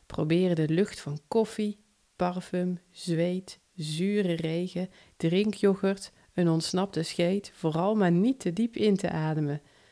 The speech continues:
De muziek in mijn koptelefoon zo hard mogelijk zetten als er in mijn buurt iemand iets te opgewekt een gesprek aan het voeren is met een medepassagier. Vervolgens weer de trein uitstrompelen,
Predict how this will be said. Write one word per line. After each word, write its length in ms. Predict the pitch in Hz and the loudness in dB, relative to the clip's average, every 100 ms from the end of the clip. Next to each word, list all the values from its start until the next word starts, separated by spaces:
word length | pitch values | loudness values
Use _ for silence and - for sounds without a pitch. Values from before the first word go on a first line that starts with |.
| _ _ _ _ | _ _ _ _
De 100 | 147 | -4
muziek 400 | 147 151 208 - | -2 0 -2 -2
in 120 | 160 | -4
mijn 180 | 147 156 | -4 -2
koptelefoon 680 | 208 214 202 190 185 190 180 | -4 -2 0 0 0 0 0
zo 140 | 151 | -2
hard 440 | 151 156 254 - | -2 0 0 0
mogelijk 380 | 208 208 220 226 | 2 4 4 0
zetten 420 | - 220 214 220 - - - - | 0 -2 0 -4 -6 -16 -20 -8
als 200 | 165 165 | -2 -2
er 80 | 175 | 0
in 120 | 170 | -2
mijn 200 | 165 151 | 0 0
buurt 320 | 175 220 214 | 2 0 0
iemand 360 | - 202 202 196 | -2 0 0 -2
iets 260 | - 311 - | -2 -2 0
te 120 | - | -4
opgewekt 640 | - 247 - 233 233 - - - _ | -4 -4 0 2 0 -4 -20 -20 _
een 120 | 202 | -2
gesprek 460 | 202 196 - 190 185 | 0 -2 2 0 2
aan 120 | 175 | 0
het 140 | 160 | 0
voeren 400 | - 180 175 170 | -2 -2 0 2
is 200 | 170 165 - | 0 -2 0
met 140 | 190 | 2
een 100 | 214 | 4
medepassagier. 960 | 214 196 185 175 170 160 170 160 156 - _ _ - _ _ | 6 6 4 -2 -2 -4 -2 -2 -4 -8 _ _ -20 _ _
Vervolgens 540 | - 160 151 - 190 170 | -12 -10 -6 -4 -2 0
weer 140 | 175 | 2
de 120 | 160 | 0
trein 340 | - 185 208 202 | 0 0 2 2
uitstrompelen, 840 | 190 190 - 180 185 180 180 185 | 0 -4 -4 -2 -2 0 -2 -2